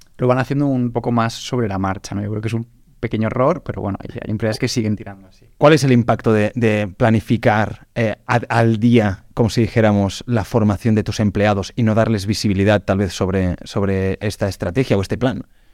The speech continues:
Speaker 1: Pues bueno, para empezar, eh, a nivel recursos, si a ti te llega de repente, no sé, me lo invento, cinco, seis, siete necesidades de golpe,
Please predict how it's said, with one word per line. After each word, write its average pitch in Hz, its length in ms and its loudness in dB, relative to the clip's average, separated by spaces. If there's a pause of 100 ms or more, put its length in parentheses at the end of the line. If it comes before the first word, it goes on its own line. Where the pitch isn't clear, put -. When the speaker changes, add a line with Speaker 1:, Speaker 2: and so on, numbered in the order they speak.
(320)
Speaker 1:
Pues 131 220 -2
bueno, 135 200 -2
para 113 200 -2
empezar, 123 640 -2
eh, 113 300 -2
a 107 80 -2
nivel 113 240 -2
recursos, 113 720 -6
si 104 300 -10
a 104 60 -2
ti 110 140 -4
te 117 180 -4
llega 113 360 -2
de 113 80 -2
repente, 113 1300 -2
no 101 80 -4
sé, - 220 -8
me 110 80 -4
lo 104 40 -2
invento, 104 320 -2
cinco, 123 380 -4
seis, 113 260 -4
siete 120 220 -2
necesidades 117 460 -2
de 113 80 -2
golpe, 127 440 0